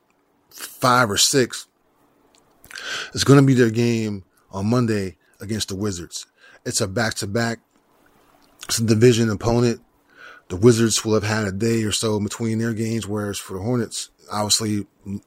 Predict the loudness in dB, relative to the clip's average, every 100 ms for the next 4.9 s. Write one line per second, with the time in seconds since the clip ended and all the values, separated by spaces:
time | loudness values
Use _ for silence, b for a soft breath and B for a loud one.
0 | -4 0 2 2 0 -2 -8 -14 -20 _
1 | b b b b -8 -4 -4 -6 -8 _
2 | _ 0 2 6 6 4 4 2 2 2
3 | 2 2 0 -2 -2 -2 -2 -6 -12 -16
4 | _ -10 -4 0 0 2 0 -2